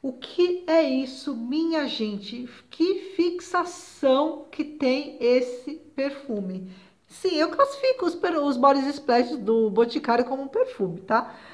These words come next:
É, ele é muito gostoso, então ele é um perfume envolvente, sedutor, mulherão, aquela mulher chegando, que chega chegando mesmo. Muito bom.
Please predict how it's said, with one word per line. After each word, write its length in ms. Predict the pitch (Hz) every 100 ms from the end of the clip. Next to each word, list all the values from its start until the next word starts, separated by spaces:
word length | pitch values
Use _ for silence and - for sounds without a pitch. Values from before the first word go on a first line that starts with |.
| - - 233
É, 340 | - 220 226 214
ele 200 | 240 311
é 40 |
muito 400 | 311 277 302 320
gostoso, 540 | 285 277 277 233 240 247
então 160 | 240
ele 80 | 262
é 60 | 254
um 80 |
perfume 580 | 254 247 - 208 196 190 - - - _ _
envolvente, 880 | 294 339 320 240 220 233 240 240 - - - _
sedutor, 1080 | - - 311 339 302 262 240 226 233 240 - - - _ _ _ _ _ -
mulherão, 720 | 202 247 285 262 202 208 233
aquela 360 | 226 226 226 - - - -
mulher 380 | 214 220 226 240
chegando, 640 | - - 214 190 233 247 - - - - - -
que 120 | 262
chega 380 | - 262 - -
chegando 680 | - 381 247 226 302 359 285
mesmo. 600 | 214 247 254 247 233 233 - - - -
Muito 360 | 254 320 330
bom. 600 | 226 226 240 277 - -